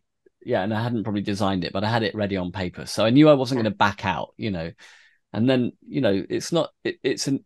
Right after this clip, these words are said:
Speaker 1: it's not an insignificant sum to join Peaceful Profits. So I th-, I think that, um, I knew that if I was to spend that money, it would be, I would have to follow through.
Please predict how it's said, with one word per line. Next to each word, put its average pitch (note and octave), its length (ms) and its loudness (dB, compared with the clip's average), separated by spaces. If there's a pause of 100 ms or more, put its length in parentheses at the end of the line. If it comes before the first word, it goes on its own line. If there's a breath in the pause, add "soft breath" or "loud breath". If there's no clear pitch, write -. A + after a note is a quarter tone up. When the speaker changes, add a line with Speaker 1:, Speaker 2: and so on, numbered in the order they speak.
(240)
Speaker 1:
it's B2 240 -2
not C#3 140 4
an B2+ 180 -2
insignificant A#2+ 920 -2
sum G#2 340 2
to - 120 -6
join G#2+ 320 -2
Peaceful C3 320 -8
Profits. - 540 -4
So A2 340 2 (640)
I A#2 80 -2
th-, - 180 -8
I A2 120 0
think A#2+ 380 -2
that, - 360 -2 (120)
um, F#2+ 500 -2 (580 soft breath)
I G#2+ 100 2
knew A#2 480 6
that A2+ 200 0
if A2+ 160 -6
I G#2 120 4
was G2+ 240 -2
to - 140 -10
spend G#2+ 320 0
that G#2 160 -2
money, G2+ 440 0 (500)
it G#2+ 160 -4
would G#2 220 -4
be, G2+ 440 2
I G2 120 0
would G2 140 0
have G#2 340 -6
to G#2 100 -8
follow E2+ 300 -4
through. E2+ 360 -8